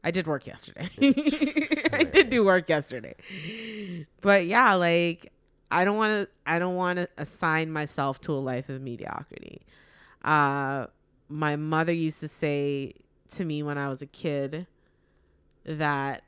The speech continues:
Speaker 1: um, she bought me up from Guyana because there was no opportunities there for me. And she knew that that country was too small for her child.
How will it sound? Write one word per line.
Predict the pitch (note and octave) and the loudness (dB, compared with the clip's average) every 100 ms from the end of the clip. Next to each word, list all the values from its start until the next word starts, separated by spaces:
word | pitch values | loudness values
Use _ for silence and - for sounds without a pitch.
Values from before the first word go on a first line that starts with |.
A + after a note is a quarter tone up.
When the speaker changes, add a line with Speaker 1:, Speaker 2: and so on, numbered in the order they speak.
| - | -8
Speaker 1:
um, | C#3+ C#3 C3+ B2 C3 - - | -6 -6 -6 -10 -14 -18 -14
she | - F3 | -10 -6
bought | D#3+ E3 F#3+ | 0 2 2
me | E3+ D#3 D3 E3 - | -2 -8 -10 -10 -8
up | C3+ - - | -8 -8 -8
from | - C#3+ C#3+ | -2 -2 -2
Guyana | C#3 C#3 C3+ A#2+ G#2+ B2 D3 - - _ C#3 | -4 -4 -4 -6 -8 -8 -10 -14 -20 _ -8
because | C#3+ - D3+ C3+ C3+ | -6 -2 0 0 -2
there | C#3+ | -4
was | C#3+ | -4
no | D3+ | -4
opportunities | C#3+ C#3 - F3+ E3+ C#3+ B2 A#2 | -4 -6 -8 -6 -6 -6 -10 -10
there | A#2 A#2 | -10 -10
for | A#2 | -12
me. | G2+ - - _ _ _ _ _ - | -14 -16 -20 _ _ _ _ _ -10
And | D3 | -8
she | C#3+ D3+ | -6 -6
knew | D3+ D#3+ D#3 D#3+ - | -2 -2 -2 -6 -2
that | D3 C3+ - _ _ _ | -2 -2 -6 _ _ _
that | D3+ D#3 | 0 0
country | - E3 D#3+ D#3+ | -2 -6 -4 -4
was | C#3 | -4
too | - E3+ | -4 -6
small | - D3+ C3+ C3 | -6 -6 -4 -4
for | - C#3 | -6 -8
her | B2 | -8
child. | - A#2+ G#2+ E2+ | -6 -6 -6 -10